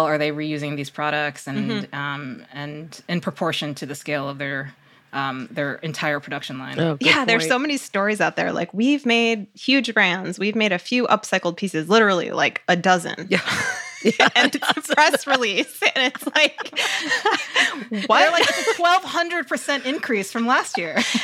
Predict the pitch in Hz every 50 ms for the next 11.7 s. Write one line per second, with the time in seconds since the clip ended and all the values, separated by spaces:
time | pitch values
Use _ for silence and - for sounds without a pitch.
0 | - 339 - - 269 262 - - 277 - - - - - - - - - - 302
1 | 403 466 466 427 359 277 247 240 220 277 294 294 311 - - 453 - - 330 262
2 | 262 269 - 233 220 208 196 190 175 - - 208 196 - 247 247 240 226 277 330
3 | 349 302 - _ _ _ - - 269 285 294 - 226 190 175 175 - - 156 151
4 | 151 151 - - 156 151 - - 156 147 151 170 240 330 - 339 381 277 - -
5 | 277 - 381 - 285 220 175 175 190 202 170 151 143 151 185 202 208 214 208 -
6 | 254 208 175 180 180 185 247 - - 160 151 - - - 175 - - 147 139 143
7 | 151 156 160 175 208 - - 202 185 175 - - - - - - - - _ -
8 | 160 175 175 165 151 - _ - 170 165 165 175 170 - 160 151 - 156 147 147
9 | 147 139 139 143 147 147 143 139 135 131 135 143 156 143 139 131 117 123 - 113
10 | 135 143 143 143 143 143 143 180 151 151 151 151 143 - - - 165 160 170 156
11 | 151 143 139 - - 147 147 139 131 123 120 120 -